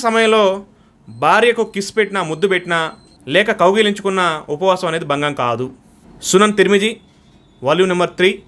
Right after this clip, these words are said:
హదీస్ నెంబర్ పంతొమ్మిది వందల ఇరవై ఏడు. హజరత్ ఆయిషా రజియల్లా అన్హా వారి ఉల్లేఖనం, ప్రవక్త ముహమ్మద్ సల్లల్లాహు అలైహి వసల్లం వారు ఉపవాస సమయంలో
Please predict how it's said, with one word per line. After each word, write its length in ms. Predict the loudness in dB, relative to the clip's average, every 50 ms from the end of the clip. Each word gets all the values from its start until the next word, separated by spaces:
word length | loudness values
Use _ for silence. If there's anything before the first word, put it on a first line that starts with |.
| -12 -8 -6
హదీస్ 240 | -4 -4 -4 -4 -4 -2
నెంబర్ 240 | 0 0 0 0 -2 -6 _ _ _ _ _ _ -2
పంతొమ్మిది 360 | -2 0 0 0 0 2 2
వందల 160 | 2 2 2 2 2
ఇరవై 180 | 2 2 2 2 0
ఏడు. 140 | -2 -4 -8 -14 -20 _ _ _ _ -20 -10 -2 0
హజరత్ 280 | 2 2 2 2 0 0 0 2
ఆయిషా 300 | 2 2 0 0 0 0 2 2
రజియల్లా 320 | 2 2 2 2 4 2 2 2
అన్హా 180 | 2 0 0 2
వారి 140 | 0 0 0 -2
ఉల్లేఖనం, 400 | -2 0 0 0 -2 -4 -6 -6 -6 -10 -12 -18 _ _ _ _ _ _ _ _ _ -2
ప్రవక్త 380 | 2 4 4 4 2 0 0 2 2 4 4 2 0 -4 -8
ముహమ్మద్ 420 | -10 -8 -6 -4 -4 -4 -4 -4 -6 -6
సల్లల్లాహు 460 | -6 -4 -4 -4 -4 -2 -2 -2 -2
అలైహి 120 | -4 -4 -4
వసల్లం 160 | -4 -2 0 2
వారు 180 | 2 2 0 -2 -4 -8 -14 -20 -20 -20 -20 _ -16
ఉపవాస 360 | -6 0 2 4 4 4 2 -2 -2
సమయంలో 360 | -2 0 0 0 2 2 2